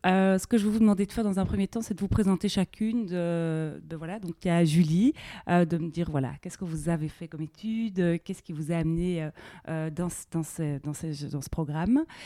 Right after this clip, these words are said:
et, euh, et aussi ce qui vous fait vibrer, euh, au quotidien. Pourquoi vous êtes là ?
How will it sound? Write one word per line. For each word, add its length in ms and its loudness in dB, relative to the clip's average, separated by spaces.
et, 320 6
euh, 800 -2
et 80 -4
aussi 160 -6
ce 80 -12
qui 120 -18
vous 60 -14
fait 140 -12
vibrer, 560 -10
euh, 220 -14
au 60 -12
quotidien. 540 -12
Pourquoi 280 -8
vous 160 -14
êtes 120 -20
là ? 80 -20